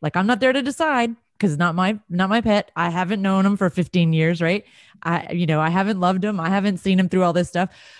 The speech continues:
but I can provide you with the information that I have. And then together we can make a decision. And so, yeah, that's what the show is meant to be, is to provide that,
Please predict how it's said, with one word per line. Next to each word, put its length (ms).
but 240
I 120
can 180
provide 340
you 80
with 120
the 60
information 520
that 100
I 160
have. 540
And 240
then 500
together 720
we 100
can 180
make 160
a 40
decision. 420
And 180
so, 560
yeah, 340
that's 300
what 260
the 100
show 300
is 140
meant 160
to 100
be, 300
is 140
to 100
provide 640
that, 340